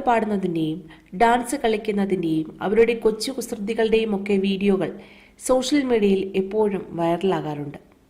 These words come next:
അത്തരത്തിൽ കാലുളുക്കിയ അച്ഛനെ നോക്കാൻ ലീവ് എടുക്കാൻ ചോദിക്കുന്ന ഒരു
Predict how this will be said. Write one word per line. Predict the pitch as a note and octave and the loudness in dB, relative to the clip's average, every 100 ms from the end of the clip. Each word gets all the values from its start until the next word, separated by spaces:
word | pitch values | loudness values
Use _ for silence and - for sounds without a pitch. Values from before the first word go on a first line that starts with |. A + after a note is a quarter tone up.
| _ _ - _ A3+ | _ _ -20 _ -2
അത്തരത്തിൽ | A3+ G#3+ G3 - - - - - - | 2 2 0 -4 -6 -14 -20 -20 2
കാലുളുക്കിയ | C4+ C#4 D#4 D#4 A#3+ - G3 - - - _ A3+ | 4 8 8 6 2 0 -2 -2 -10 -20 _ -2
അച്ഛനെ | A#3 - C#4+ C#4+ B3+ | 0 0 0 0 2
നോക്കാൻ | G#3+ G3 E3+ - - - - - A#3+ | 0 2 -2 -2 -14 -20 -16 -4 0
ലീവ് | C4+ C#4+ B3 | 2 2 2
എടുക്കാൻ | A3 G#3+ G3 F#3+ - - - - | 2 0 -2 -4 -16 -20 -10 2
ചോദിക്കുന്ന | G#3+ G#3+ G#3 A3 G#3+ G3+ C3+ | 4 4 0 0 0 0 0
ഒരു | B3 | 0